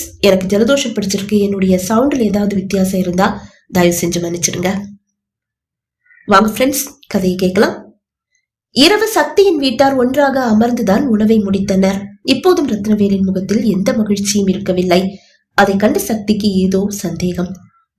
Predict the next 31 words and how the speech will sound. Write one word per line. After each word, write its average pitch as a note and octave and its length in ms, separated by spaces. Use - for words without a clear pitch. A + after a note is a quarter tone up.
அண்ணன் D4+ 400
கல்யாணமே D#4+ 520
வேண்டான்னு A#3+ 400
தான் - 240
சொன்னாரு. F#3 340
ஆனா G#3 180
அதையும் F4+ 380
தாண்டி A#3+ 340
வீட்டுல A#3 340
இருக்கிறவங்கள F#3+ 560
சமாளிக்க A3 600
தான் F#3+ 360
ஆனந்திய C4+ 520
கல்யாணம் A3 420
செஞ்சுக்கிட்டாரு. G3+ 560
அத F#3+ 400
ஆதி A3+ 420
அண்ணாவே B3+ 320
என்கிட்ட G#3 360
சொன்னாரு. F#3+ 340
இப்ப G3+ 240
என்னடானா G3 480
தேவையே A#3+ 440
இல்லாம F#3 380
இந்த G3+ 200
இசை F#3 540
அவர் E4 380
மேல G#3 240
வீண் B3+ 380
பழி G3+ 240
போடுறா, F#3+ 280